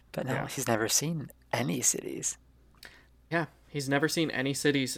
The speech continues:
Speaker 2: and he, he pauses there because the farm patrol is going around. And he hangs out there and he hides and he waits, and then suddenly someone goes and tries to cross the border.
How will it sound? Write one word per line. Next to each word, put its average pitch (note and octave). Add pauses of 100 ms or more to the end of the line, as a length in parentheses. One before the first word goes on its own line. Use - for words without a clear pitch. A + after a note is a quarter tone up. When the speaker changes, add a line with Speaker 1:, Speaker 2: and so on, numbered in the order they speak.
Speaker 2:
and B2 (1200)
he, C#3+ (140)
he D3
pauses D#3+
there B2
because C3
the -
farm D3+
patrol A#2
is A#2
going A2+
around. - (720)
And B2
he C3+
hangs C3+
out C3
there C#3+
and C3
he C#3+
hides C3
and C3
he B2
waits, A#2
and B2
then C3
suddenly B2+ (260)
someone C3+ (220)
goes C3
and C3+
tries B2+
to C3
cross B2+
the -
border. C3+